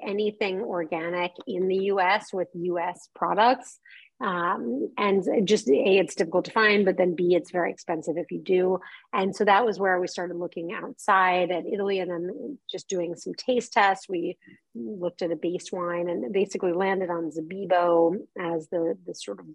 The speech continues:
base grape from Sicily. And then it was really a matter of, like, what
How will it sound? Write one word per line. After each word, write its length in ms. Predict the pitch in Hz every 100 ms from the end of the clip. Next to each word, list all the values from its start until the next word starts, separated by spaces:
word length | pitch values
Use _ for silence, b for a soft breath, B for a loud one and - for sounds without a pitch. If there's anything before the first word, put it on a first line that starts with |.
| _
base 260 | 175 180 -
grape 320 | 226 208 214
from 160 | 180 170
Sicily. 580 | - 196 180 175 170 175 B B B
And 220 | - 196 240
then 240 | 285 302
it 100 | 247
was 140 | 214
really 260 | 214 269 294
a 60 | 254
matter 180 | 214
of, 80 | 208
like, 160 | 185 156
what 320 | 165 185